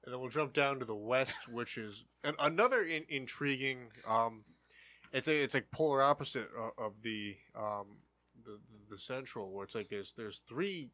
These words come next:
you know, well, I, there, there's two teams in, in contention. I mean, the,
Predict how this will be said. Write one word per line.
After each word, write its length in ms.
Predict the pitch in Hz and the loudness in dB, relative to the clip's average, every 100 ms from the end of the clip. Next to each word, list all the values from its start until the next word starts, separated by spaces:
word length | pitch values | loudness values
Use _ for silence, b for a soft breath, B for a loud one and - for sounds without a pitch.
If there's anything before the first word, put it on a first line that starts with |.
| _ | _
you 120 | 117 | -16
know, 260 | 110 107 101 B B B B - | -12 -12 -14 B B B B 6
well, 140 | 185 | 8
I, 180 | 160 160 170 | 10 6 4
there, 160 | 190 | 2
there's 180 | 185 180 | 2 0
two 420 | - 214 202 185 151 _ | 0 0 0 -4 -10 _
teams 360 | - 156 127 113 | 2 2 2 -4
in, 120 | 123 | -8
in 120 | 127 110 | -10 -12
contention. 480 | 117 107 110 - 98 98 | -12 -10 -10 -12 -14 -14
I 40 | |
mean, 160 | 107 104 | -14 -14
the, 240 | 104 104 | -12 -14